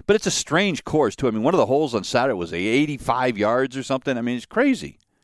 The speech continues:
Um, but it wasn't your typical U S Open course. It wasn't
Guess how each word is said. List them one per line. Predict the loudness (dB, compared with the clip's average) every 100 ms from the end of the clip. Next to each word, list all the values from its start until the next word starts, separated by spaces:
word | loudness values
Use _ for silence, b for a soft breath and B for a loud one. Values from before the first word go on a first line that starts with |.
| _ _ _ _ _ _ _ _
Um, | 2 4 4 2 0 -8 -16 _ _ _ _ _ -6
but | 2 2
it | 4
wasn't | 2 2 -2
your | 0 2 0 -4
typical | -2 -2 -2 -4 0 0 0 -6 -8 _ _ _ _ _ _ _
U | -4 0 4 4
S | 2
Open | 0 0 -4
course. | -4 0 0 -2
It | -2
wasn't | -2 -2 -8